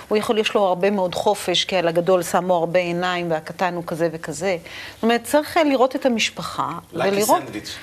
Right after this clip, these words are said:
Speaker 1: כן.
Speaker 2: <laughs>
Speaker 1: ו-, ולהפך, להפוך את המקום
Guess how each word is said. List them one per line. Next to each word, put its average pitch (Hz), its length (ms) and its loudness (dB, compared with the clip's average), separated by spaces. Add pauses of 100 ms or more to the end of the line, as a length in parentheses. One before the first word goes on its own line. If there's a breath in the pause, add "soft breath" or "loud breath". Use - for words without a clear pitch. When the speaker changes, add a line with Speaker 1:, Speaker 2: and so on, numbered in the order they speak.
Speaker 1:
כן. 220 560 2 (340)
Speaker 2:
<laughs> 190 420 -4
Speaker 1:
ו-, 214 180 4 (100)
ולהפך, 214 600 2
להפוך 254 520 2
את 294 100 0
המקום 208 460 2